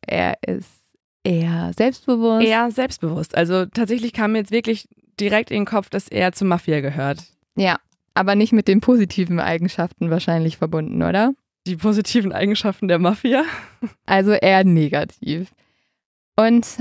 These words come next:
Speaker 1: es gibt tatsächlich eine positive Eigenschaft der Mafia, nämlich dass Filippo sehr wohlhabend ist.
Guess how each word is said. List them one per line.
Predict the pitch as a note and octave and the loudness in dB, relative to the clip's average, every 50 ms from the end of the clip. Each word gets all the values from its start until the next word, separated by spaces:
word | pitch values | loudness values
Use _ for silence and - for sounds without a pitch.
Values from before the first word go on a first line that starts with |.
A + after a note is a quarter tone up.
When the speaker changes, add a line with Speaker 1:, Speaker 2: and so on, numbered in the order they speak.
| - - | -4 -4
Speaker 1:
es | A3+ G#3+ | -4 -2
gibt | - - - - | -2 -2 -2 0
tatsächlich | - C#4+ - - A3 A3+ G3+ G3 F#3+ - - - | -2 -2 2 2 2 2 2 2 2 2 2 2
eine | F#3 F#3+ F#3 F3+ | 2 2 2 2
positive | F3+ - A3+ G3 F3+ F3 - G3+ F3+ F#3 F3 | 2 2 2 2 2 2 2 2 2 2 2
Eigenschaft | - F3+ F3 E3+ F3 E3+ - G3 F3 - - | 2 2 2 2 2 2 2 0 0 0 0
der | F3 E3+ | 0 2
Mafia, | E3+ E3+ E3+ - - F#3 E3+ F3 G3 A#3 C4 D4 - | 2 0 -2 -2 -2 0 0 0 0 0 -2 -4 -2
nämlich | A#3 F#3+ F#3+ G3+ G#3 G#3+ - | -2 0 0 2 0 0 0
dass | - G3+ G#3 - | -2 -4 -4 -4
Filippo | - _ - G3+ G#3+ G#3+ - A3 A3 G#3+ - | -8 _ -2 -2 -2 0 2 0 0 0 0
sehr | - G3 F#3 G#3+ A3 A3 G#3 | 0 0 2 2 2 0 2
wohlhabend | A3+ B3+ C#4+ C#4+ G#3+ G3 E3 D#3+ D#3 D#3 D3+ - | 2 2 2 2 2 0 0 0 0 -2 -4 -4
ist. | - - - - - - | -6 -8 -8 -10 -12 -20